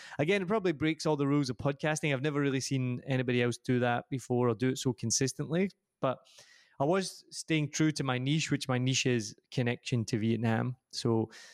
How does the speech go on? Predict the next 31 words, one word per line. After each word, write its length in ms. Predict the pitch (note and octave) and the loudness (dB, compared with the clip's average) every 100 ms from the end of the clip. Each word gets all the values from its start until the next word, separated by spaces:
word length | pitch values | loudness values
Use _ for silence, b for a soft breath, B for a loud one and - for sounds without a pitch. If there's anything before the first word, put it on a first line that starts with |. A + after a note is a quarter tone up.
| B B | B B
I 60 | B2 | -4
was 120 | A#2 | -2
making, 240 | C#3 B2+ | -2 -2
I 60 | C3 | -2
wasn't 220 | C3 A#2+ | 0 -2
just 180 | A2+ - | -6 -2
posting 380 | C3+ B2 B2+ A#2 | -2 0 -2 -2
anything 360 | B2 B2 B2 | 0 0 0
ran-, 320 | A2 G#2+ G#3 B2+ | -2 -2 -6 -4
any 240 | C#3+ C#3 | -2 0
random 400 | A#2+ B2+ B2+ A#2+ | 2 0 -2 -4
podcast 520 | A2 B2+ A#2+ C3+ B2+ - | -2 -4 -2 -2 -2 -2
on 140 | B2 | -2
there. 120 | B2 | 0
It 60 | A#2 | -2
was 100 | A2+ | 0
always 220 | B2+ B2 - | 0 0 -2
something 320 | B2 A2 A#2 | -4 -4 -4
that 140 | A#2+ | -4
featured 400 | - D#3 D3+ C3+ | -2 -2 0 -2
me 420 | B2+ C#3+ D3 D3 | 0 2 4 4
or 160 | C3+ B2 | 2 0
a 80 | A#2 | -2
client 320 | - A#2+ A#2+ | -2 -4 -2
I 40 | A#2 | -2
worked 220 | A#2 B2+ | -2 0
with 220 | B2+ A2+ | -4 -2
that 120 | B2 | -4
was 140 | A2+ A2 | -2 -2
about 280 | G#2+ A#2 A2 | 0 0 0
Vietnam. 440 | A#2 A2 G#2+ A#2 | 0 0 2 0